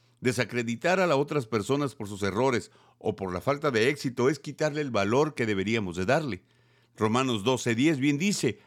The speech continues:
"Amaos los unos a los otros con amor fraternal, en cuanto a honra, prefiriéndoos los unos a los otros".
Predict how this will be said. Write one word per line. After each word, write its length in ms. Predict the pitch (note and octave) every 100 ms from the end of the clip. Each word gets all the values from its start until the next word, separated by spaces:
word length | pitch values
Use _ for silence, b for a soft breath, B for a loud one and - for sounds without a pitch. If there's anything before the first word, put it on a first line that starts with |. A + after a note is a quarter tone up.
| b
"Amaos 580 | D3+ D#3 D#3+ F3+ G3 D3
los 160 | C3+ D#3
unos 260 | E3+ C#3
a 60 | B2+
los 140 | G2+
otros 320 | D#3 D#3+ B2 -
con 160 | A#2
amor 300 | A2 B2+ D3+
fraternal, 760 | - C3+ A#2 A2 A2 C#3 D#3 - b b _
en 240 | B2+ A#2
cuanto 320 | G#2 G#2+ G2+
a 60 | G2
honra, 420 | B2 D#3+ E3 D#3+
prefiriéndoos 880 | C#3+ A#2 D3+ G#2+ C#3+ E3+ D#3+ C#3 A2+
los 320 | G#2+ F#2+ -
unos 520 | F3+ G3 G3 F#3+ - -
a 80 | F#2+
los 240 | F2 -
otros". 480 | F#2+ F#2+ F2 F2